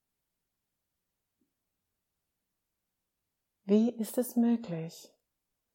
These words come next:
dich frei und bedingungslos selbst zu lieben? Und was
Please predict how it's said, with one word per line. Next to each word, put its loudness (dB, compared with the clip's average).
dich -6
frei -4
und -2
bedingungslos -8
selbst -10
zu -8
lieben? -6
Und -2
was -8